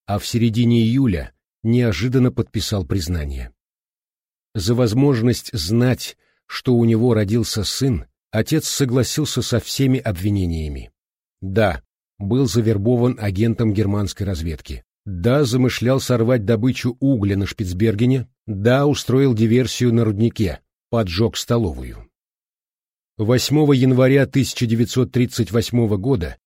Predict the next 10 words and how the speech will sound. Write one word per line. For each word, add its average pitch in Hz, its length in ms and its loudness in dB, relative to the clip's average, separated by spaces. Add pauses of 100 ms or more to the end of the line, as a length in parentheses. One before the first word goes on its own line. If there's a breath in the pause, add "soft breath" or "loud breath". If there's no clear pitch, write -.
(340)
выездная 120 500 2
сессия 139 520 0
военной 127 480 4
коллегии 117 520 2
Верховного 117 640 0
суда 117 420 0
С 117 300 -4
С 110 160 -6
С - 140 -4
Р 127 220 -4